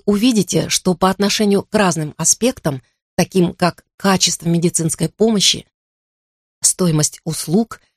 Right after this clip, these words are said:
доступность и влияние на членов семьи, проявляются сходства и различия. Это упражнение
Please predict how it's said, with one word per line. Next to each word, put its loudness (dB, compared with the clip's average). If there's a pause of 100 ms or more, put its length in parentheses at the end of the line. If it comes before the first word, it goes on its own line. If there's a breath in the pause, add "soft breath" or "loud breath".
(100)
доступность 0 (260)
и 4
влияние 2
на 2
членов 0
семьи, 0 (320 soft breath)
проявляются 2
сходства 0
и 0
различия. 0 (800)
Это 2
упражнение 2